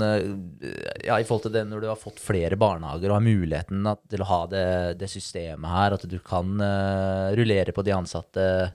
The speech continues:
eh, mellom de forskjellige barnehagene og sånn, har du merket at det har, eh, bidratt veldig da på kvaliteten på de forskjellige stedene, at det kommer mer ideer, at det kommer, at det kan gjøre mer, eh, positive forandringer,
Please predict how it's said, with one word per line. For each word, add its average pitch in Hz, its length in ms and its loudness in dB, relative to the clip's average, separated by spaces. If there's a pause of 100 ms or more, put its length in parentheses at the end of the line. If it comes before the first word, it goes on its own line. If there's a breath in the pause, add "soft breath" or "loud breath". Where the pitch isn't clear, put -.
(100)
eh, 95 280 -2
mellom 95 260 -4
de 95 80 -12
forskjellige 95 300 -4
barnehagene 95 380 0
og 104 40 -6
sånn, 113 140 0
har 110 100 2
du 107 60 0
merket 104 320 -2
at 87 240 -2
det 92 100 0
har, 87 260 2 (420 soft breath)
eh, 92 280 2
bidratt 90 440 0
veldig 85 280 0
da 95 80 4
på - 100 -4
kvaliteten 90 640 -2
på 87 100 -4
de 82 60 -8
forskjellige 80 320 -8
stedene, 87 240 -2
at 127 80 0
det - 80 -10
kommer 87 260 -2
mer 82 160 0
ideer, 85 480 0
at 90 100 0
det - 100 -12
kommer, 85 260 -2
at - 60 -6
det - 60 -18
kan 95 100 -2
gjøre 90 220 2
mer, 85 220 -2
eh, 85 200 -2
positive 87 580 -4
forandringer, 87 760 0